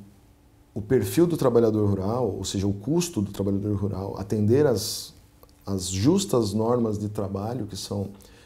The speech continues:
que foram estabelecidas, encareceu o trabalho manual. Então, isso ajudou a propiciar a colheita de cana mecanizada. E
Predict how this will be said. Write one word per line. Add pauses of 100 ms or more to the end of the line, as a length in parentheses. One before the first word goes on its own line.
que
foram
estabelecidas, (260)
encareceu
o (140)
trabalho
manual.
Então, (920)
isso
ajudou
a
propiciar
a
colheita
de
cana
mecanizada. (1800)
E